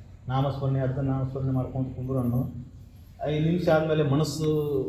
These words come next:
ಬಾಯಿ ಒಳಗ ಗುರುನಾಮ ಸ್ಮರಣೆ ನಡೀತಿರುತ್ತೆ. ಶಿವಾನಂದ, ಶಿವಾನಂದ ಅಂತಿರ್ತದೆ. ಮನಸ್ಸು ಎಲ್ಲೆಲ್ಲಿ ವಿಚಾರ ಮಾಡಕ್ ಶುರು ಮಾಡ್ತದೆ. ಐಕ್ಯ ಆಗೋದಿಲ್ಲ ಅವನಲ್ಲಿ. ಯಾರು ಬಂದ್ರು, ಯಾರು ಹೋದ್ರು,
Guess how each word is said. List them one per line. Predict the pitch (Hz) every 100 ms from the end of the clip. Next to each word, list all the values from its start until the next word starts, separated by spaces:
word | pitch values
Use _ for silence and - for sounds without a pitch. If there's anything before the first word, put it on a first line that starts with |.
| - - - - - - - - 127
ಬಾಯಿ | 120 139 165
ಒಳಗ | 170 165 165 180 202 - - - 127
ಗುರುನಾಮ | 135 151 160
ಸ್ಮರಣೆ | - 156 156
ನಡೀತಿರುತ್ತೆ. | 151 151 151 151
ಶಿವಾನಂದ, | - 131 143 143 143 147 143
ಶಿವಾನಂದ | 143 143 143
ಅಂತಿರ್ತದೆ. | 139 135 131 135 - - - - - - - - - - - - - - - - - 127
ಮನಸ್ಸು | 170 202 180
ಎಲ್ಲೆಲ್ಲಿ | 190 190
ವಿಚಾರ | 185 180 170
ಮಾಡಕ್ | 165 156
ಶುರು | 156 143
ಮಾಡ್ತದೆ. | 131 - - - - - - - - - - - - - 175
ಐಕ್ಯ | 190 196
ಆಗೋದಿಲ್ಲ | 190 196 165
ಅವನಲ್ಲಿ. | 135 120 107 - - - - - - - - - - - - - - - - - - - -
ಯಾರು | 113 127 123
ಬಂದ್ರು, | 120 110 120 131
ಯಾರು | 113 123 120
ಹೋದ್ರು, | 113 110 113 143 139 -